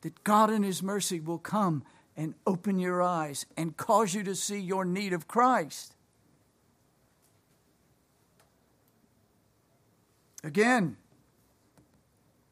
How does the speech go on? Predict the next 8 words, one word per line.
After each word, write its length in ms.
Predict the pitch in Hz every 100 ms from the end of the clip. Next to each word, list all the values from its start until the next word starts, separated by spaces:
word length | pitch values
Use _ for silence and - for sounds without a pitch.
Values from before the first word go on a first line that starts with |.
| _ _ _ _ - - _ _ -
there's 280 | 170 156 160
not 580 | 165 175 202 247 - - _ _ _ 175
a 140 | 180
formula 800 | 175 - 220 214 156 110 151 135 _ _ _ _ _
that 300 | 170 160 -
tricks 680 | - 233 277 339 - - - - _ _ _ -
or 240 | 175 180
gets 800 | 156 160 247 208 - - -